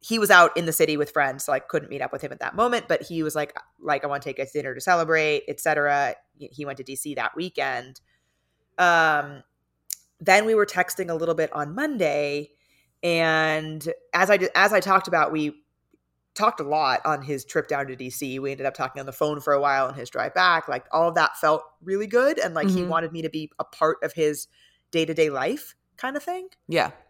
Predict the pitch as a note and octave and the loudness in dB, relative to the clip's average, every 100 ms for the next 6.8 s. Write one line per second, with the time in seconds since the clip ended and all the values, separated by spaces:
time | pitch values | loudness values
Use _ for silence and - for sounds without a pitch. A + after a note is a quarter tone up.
0 | _ G#3+ - A3 - - G#3 G#3 F#3+ F3 | _ -6 -4 -6 -4 2 4 4 6 6
1 | E3+ D#3+ - _ _ _ _ _ _ _ | 6 0 -8 _ _ _ _ _ _ _
2 | _ F3 E3+ E3 D#3 F#3 A3 G3+ - - | _ -4 0 -2 -2 -2 -2 -2 -6 -2
3 | D3 D3 - E3 D#3+ D3 D3 C#3 - - | -2 -2 -4 0 2 2 -2 -6 -8 -14
4 | _ - E4+ D4 D#3+ D#3 D3+ C3 B2 B2 | _ -8 -4 -2 -2 -4 -4 -2 -2 -4
5 | D3+ C#3 C#3+ D3 A3+ D4 - A#2 - - | -4 -6 -8 -4 -2 -2 -6 -6 -4 -2
6 | D3+ D3+ D3+ E3 D#3+ D#3 E3 | -2 -2 -4 -2 -2 -2 -4